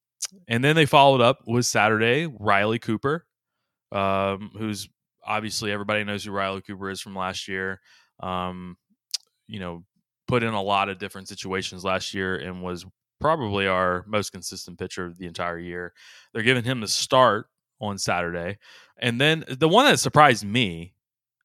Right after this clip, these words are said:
um, was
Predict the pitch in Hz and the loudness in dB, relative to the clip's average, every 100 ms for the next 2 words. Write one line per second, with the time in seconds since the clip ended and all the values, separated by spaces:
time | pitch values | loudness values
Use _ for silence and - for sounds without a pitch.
0 | _ _ - 101 101 98 92 90 87 82 | _ _ -2 2 4 2 -2 -6 -12 -16
1 | _ _ _ _ - - _ _ _ _ | _ _ _ _ -10 -10 _ _ _ _
2 | _ 165 _ _ _ _ 113 110 107 104 | _ _ _ _ _ _ -4 0 2 0
3 | 95 | -2